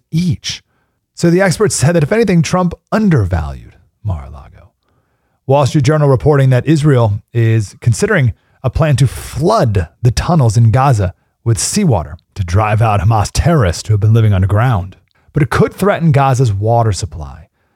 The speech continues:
Israel just finished assembling their large seawater pumps. Five of them can draw water from the Mediterranean Sea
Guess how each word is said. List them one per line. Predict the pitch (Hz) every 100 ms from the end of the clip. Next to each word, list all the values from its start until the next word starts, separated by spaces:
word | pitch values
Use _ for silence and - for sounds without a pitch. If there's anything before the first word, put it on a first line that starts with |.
| _ -
Israel | 139 127 156 135
just | 123 135
finished | 165 160 -
assembling | - 160 151 143 135 131
their | 127 123
large | 117 123 139 147 127 98
seawater | - - 165 147 147 135 110
pumps. | - - 170 107 - -
Five | _ 131 151 180
of | 117
them | 90 - _ _
can | 127
draw | 107 139 127
water | 131 135
from | 127 123
the |
Mediterranean | 120 120 - 120 117 101
Sea | - 135 110